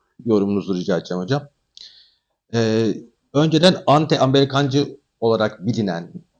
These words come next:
işte hatta her yıl altıncı filoyu denizlere dökmüş olan deniz gezmişleri anan solcular, e,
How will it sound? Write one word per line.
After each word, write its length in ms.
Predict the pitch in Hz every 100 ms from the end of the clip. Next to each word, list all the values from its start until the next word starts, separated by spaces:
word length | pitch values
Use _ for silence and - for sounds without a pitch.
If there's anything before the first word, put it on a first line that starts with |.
| _ _
işte 220 | _ - 92
hatta 420 | 117 127 120 117
her 160 | 131
yıl 240 | 113 127 110 - _ _ _ _ -
altıncı 420 | 117 117 120 127
filoyu 460 | 123 117 117 117
denizlere 480 | 113 113 110 123 117
dökmüş 340 | 117 120 117 117
olan 280 | 117 113
deniz 240 | 98 117 92
gezmişleri 760 | 117 98 123 - 110 104 - - _ _
anan 380 | 113 107 92 -
solcular, 600 | - - 127 120 104 113 - _ _ _ _ _ _ _
e, 40 | _